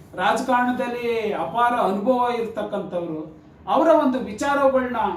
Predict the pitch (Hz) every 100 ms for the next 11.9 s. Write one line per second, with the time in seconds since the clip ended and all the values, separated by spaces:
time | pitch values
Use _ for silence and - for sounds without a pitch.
0 | 185 202 262 175 226 - 202 262 294 277
1 | 262 247 233 208 202 220 269 247 185 175
2 | - - - - 277 311 311 - 226 262
3 | 262 247 220 214 247 240 233 226 202 -
4 | 220 214 185 208 226 226 220 208 196 185
5 | 180 185 202 196 190 165 175 - - -
6 | - 196 208 220 220 208 202 190 185 180
7 | 170 180 208 190 160 208 208 196 180 170
8 | 165 156 160 - - - - 175 214 214
9 | 190 175 196 240 247 240 226 208 214 202
10 | 190 208 214 214 170 165 165 - - -
11 | - - - 185 277 294 - 233 254